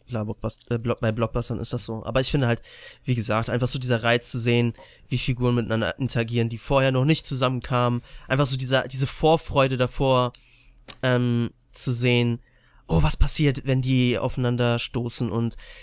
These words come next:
die sind sich irgendwie ähnlich, will mal wissen, wie die Chemie zwischen denen ist. Das ist, das ist so für mich der ultimative Reiz und,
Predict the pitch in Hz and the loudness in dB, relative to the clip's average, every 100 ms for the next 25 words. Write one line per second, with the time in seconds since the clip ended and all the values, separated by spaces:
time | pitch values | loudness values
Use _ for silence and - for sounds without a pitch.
0 | - 151 139 147 135 143 143 135 135 139 | -2 0 2 0 -2 -2 -2 0 0 2
1 | 131 123 135 135 120 135 - 127 127 - | 2 0 0 0 0 0 -2 -2 -2 -2
2 | 120 127 - 113 120 113 113 117 - 120 | -2 -4 -6 -6 -6 -6 -4 -4 -4 -2
3 | - 117 - 120 131 - 123 127 123 107 | -2 -2 -2 -2 -2 -4 -4 -4 -4 -4
4 | 123 - 117 - 117 120 117 120 127 127 | -6 -4 -4 -4 -6 -2 -2 -2 -4 -8